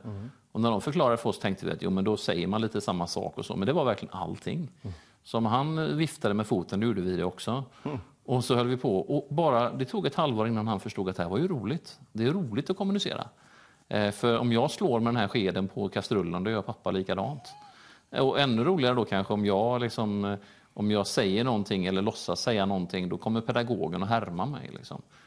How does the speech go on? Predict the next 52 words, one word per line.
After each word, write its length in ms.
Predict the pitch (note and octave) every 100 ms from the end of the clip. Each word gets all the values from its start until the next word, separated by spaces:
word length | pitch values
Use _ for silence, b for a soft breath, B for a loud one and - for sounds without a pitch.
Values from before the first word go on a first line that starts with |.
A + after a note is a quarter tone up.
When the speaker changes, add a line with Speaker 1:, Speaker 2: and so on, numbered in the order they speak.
| B B -
Speaker 2:
Och 120 | A#2
det 200 | C3 F#3
var 120 | A#3
liksom 200 | A#2+ -
öppningen 480 | A2 - - G2 G2
till 100 | G#2
att 80 | G2+
han 280 | G2 F2+ F#2+
började 500 | A#2+ G2 E2+ F2+ -
liksom 180 | F#2+ -
på 60 | C3+
ett 80 | C#3
annat 220 | G#2+ G2+
sätt 300 | - D#3+ -
söka 360 | - D#3+ B2 G#2
vår 160 | G#2
ögonkontakt 800 | G#2+ F#2 F2+ F#2+ - - - -
och, 160 | - - B B B -
och 60 |
liksom 220 | G#2 G#2+
försöka 420 | G2 G#2+ G#2 F#2+ G2+
inse 340 | A2 - F#2
att 100 | F#2
det 200 | B2+ F3
jag 240 | C#3+ A2+
gör, 320 | A2 F#2 F2+ F#2
det 100 | F#2
påverkar 640 | - D3+ F#2 F2 F2 -
dig. 280 | F#3 - - _ b b b b b _
Och 120 | A#2
det 140 | C#3+ F3+
var, 200 | C#3+ A2
det 160 | C#3+
var 160 | F3 B2+
ett 120 | -
stort 300 | - - A2
första 260 | - F#2+ -
steg, 300 | - G#2+ A2
liksom. 280 | A2+ - A2+ -
Speaker 1:
Vilket 540 | B2 B2+ - G2 - -
tips 600 | G3 G3 - - - -
in 160 | - G2+
Speaker 2:
Ja. 320 | G2+ A#2 D#3+
Speaker 1:
till 120 | B2+
de 180 | A2+ G#2+
som 160 | G2+ A2+
tittar 320 | C3 - G#2+
på 100 | G2+
programmet 460 | G2 G#2 B2+ F#3 -
här 140 | G2+
nu. 80 | A2
Speaker 2:
Mm. 160 | B2+